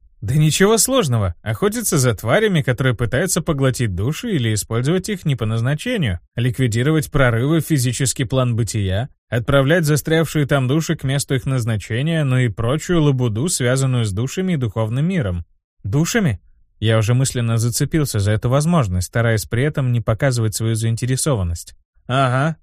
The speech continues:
А зачем я, по-твоему, устроил тебя в испытании такой экскурсии по духовному плану?"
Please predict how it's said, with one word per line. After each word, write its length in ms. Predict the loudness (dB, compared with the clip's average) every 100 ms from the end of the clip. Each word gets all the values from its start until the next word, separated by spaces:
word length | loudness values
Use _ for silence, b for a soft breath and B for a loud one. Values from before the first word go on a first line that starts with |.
| -2
А 140 | 2
зачем 420 | 2 2 2 2
я, 160 | 4 2
по-твоему, 460 | 2 2 2 4
устроил 380 | 2 2 2 2
тебя 260 | 2 2 2
в 60 | 2
испытании 540 | 0 -2 0 0 0
такой 340 | -2 0 0 0
экскурсии 480 | -2 -2 -2 0
по 160 | -2 0
духовному 560 | -2 0 0 0 0 0
плану?" 420 | 0 0 -2